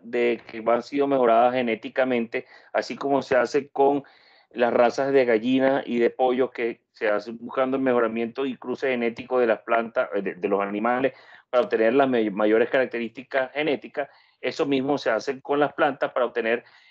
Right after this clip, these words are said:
el mayor ca-, la mayor, eh, y la mejor genética de las plantas para que produzcan la mayor calidad de fitoquímicos que puedan producir.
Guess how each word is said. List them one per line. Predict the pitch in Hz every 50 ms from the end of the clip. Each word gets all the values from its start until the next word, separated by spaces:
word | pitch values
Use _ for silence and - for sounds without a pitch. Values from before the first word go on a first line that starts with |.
| _
el | 131 131 127
mayor | 123 120 120 123 123 120
ca-, | - - 143 135
la | 120 123 117
mayor, | 113 117 113 113 110 110 110 113 120 - - _ _ _ _ _ _ _ _ _ _ -
eh, | 135 139 139 135 120 92
y | 117
la | 117 120 117
mejor | 113 117 107 110 127 135 135
genética | 143 143 135 135 123 123 135 123 135 139
de | 131
las | 123 117
plantas | - 117 113 - 131 -
para | - - 123 117 -
que | 117 104
produzcan | 101 107 101 - 127 127
la | 127
mayor | 120 110 107 110 113 110 -
calidad | - 117 120 113 113 110 120
de | 123 120
fitoquímicos | - 127 113 - 104 - - 110 107 113 107 - - 123 120
que | - 110
puedan | 104 - - 95 95 98 104 110 110 - _ _ _
producir. | - 113 110 104 98 98 - 113 98 - -